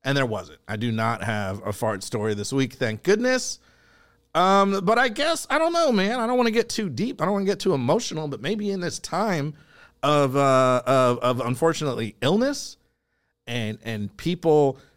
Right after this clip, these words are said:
being so fired up by their own, like, political beliefs and going against each other, maybe what the world needs are farts. Is that what it's gonna take?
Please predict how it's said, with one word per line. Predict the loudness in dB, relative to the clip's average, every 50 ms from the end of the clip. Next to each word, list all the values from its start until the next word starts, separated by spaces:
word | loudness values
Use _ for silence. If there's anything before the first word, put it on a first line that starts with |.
| _ -6
being | -6 -4 -4
so | -4 -2 -2 -2 -2 -2
fired | -6 -10 -6 -4 -2 0 0 2 2 2 2
up | 2 2 0 -2 -6 -16 _ _ _ _ _ -4
by | -4 -2 -2
their | -2 -2 -2 0
own, | 0 0 0 0 0 0 -2
like, | -2 -2 -2 -4 -6 -8 -12 _
political | -16 -8 -2 -2 0 0 0 -2 -4
beliefs | -4 -4 -6 -6 -4 -4 -4 -6 -8 -10
and | -8 -6 -4
going | -4 -2 -4 -4
against | -8 -10 -12 _ -6 -4 -4 -4 -4 -6
each | -6 -4 -2
other, | -2 -2 -2
maybe | -2 -2 -2 -2 -2
what | -4 -4 -6
the | -4 -2
world | 2 2 2 2 2
needs | 0 -2 -4 -4 -6
are | -6 -8
farts. | -10 -12 -12 -12 -12 -14 _ -16 -16 -16 -16 _ _ _ _ _ _ _ _ _ _ _ _ -10
Is | -6 -4
that | -4 -2 0
what | 0 0 0
it's | -2 -6
gonna | -6 -6 -4
take? | -4 -4 -4 -4 -6 -8 _ -20 -20